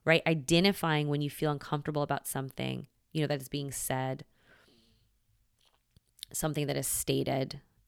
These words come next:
right? An event, and considering if your reaction to it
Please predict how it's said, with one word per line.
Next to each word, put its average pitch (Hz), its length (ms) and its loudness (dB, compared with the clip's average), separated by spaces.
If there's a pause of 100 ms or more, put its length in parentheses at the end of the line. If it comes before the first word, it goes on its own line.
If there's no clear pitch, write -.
(520)
right? 131 300 -2 (140)
An 147 80 0
event, 131 580 -2 (420)
and 156 140 -2
considering 156 800 -2 (420)
if 147 140 2
your 180 260 4
reaction 151 580 0
to 135 200 -4
it - 320 -6